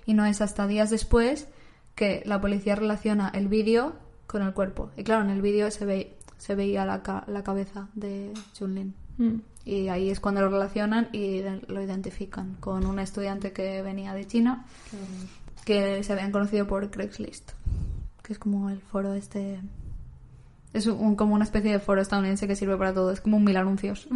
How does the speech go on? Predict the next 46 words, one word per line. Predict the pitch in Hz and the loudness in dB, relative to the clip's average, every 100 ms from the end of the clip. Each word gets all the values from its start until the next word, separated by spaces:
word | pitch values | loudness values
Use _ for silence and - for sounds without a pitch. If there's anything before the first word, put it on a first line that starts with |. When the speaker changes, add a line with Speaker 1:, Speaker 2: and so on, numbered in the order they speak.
| 247 | 4
Speaker 1:
<laughs> | - | 6
Speaker 2:
Vale, | 226 226 220 | 4 4 4
es | |
que, | 220 220 - - 226 | 4 2 0 -6 -4
digo, | 202 208 202 | 0 2 2
¿eso | 196 220 | 2 2
no | 226 | 2
es | 220 | 2
para | - 220 | 4 4
vender | 202 202 | 4 2
cosas? | 202 196 214 349 - - | 0 0 0 -2 -6 -12
Speaker 1:
Bueno, | 214 214 185 - | -2 0 0 -2
y | 196 190 190 185 | -4 -4 -4 -4
para | 190 196 190 190 196 | -4 -4 -2 -2 -2
todo, | 190 190 190 | -2 -4 -6
en | 196 | -6
realidad. | 196 202 196 190 | -4 -4 -4 -6
Speaker 2:
Ah. | - 190 | -4 2
Speaker 1:
Había | 196 196 | 6 6
puesto | 202 208 | 4 4
un | |
anuncio | 196 196 202 202 | 2 2 2 0
de, | 196 190 190 190 196 202 - - | 0 0 0 -2 -4 -8 -12 -8
en | 202 | -2
la | 196 | -2
página | 196 196 196 190 | -2 -2 -2 0
gay | 196 196 202 - 196 | 0 -2 -2 -4 -6
y, | 190 | -4
pues, | - - - - - - - - - | -6 -8 -12 -10 -10 -12 -16 -16 -16
en | 208 | -14
fin. | 208 - - - - - - - - - - - - - - - - - - - - | -14 -16 -20 -20 -20 -20 -20 -18 -18 -18 -18 -20 -20 -20 -20 -20 -20 -20 -20 -20 2
El | 240 233 | 6 6
problema | 240 247 269 | 6 6 4
es | 277 | 4
que | 247 208 | 4 6
Magnota | 214 202 208 208 247 | 4 2 2 2 2
se | 240 | 2
había | 226 202 | 2 4
pirado | 214 208 | 4 4
a | 214 | 2
Francia | 214 214 226 | 2 2 2
justo | 226 - | 2 2
después | 202 202 202 | 0 0 0
del | 202 | 0
asesinato. | 202 202 196 196 196 208 | 0 0 0 -2 -4 -4
Speaker 2:
Vaya, | 214 220 214 208 208 | 2 4 4 2 0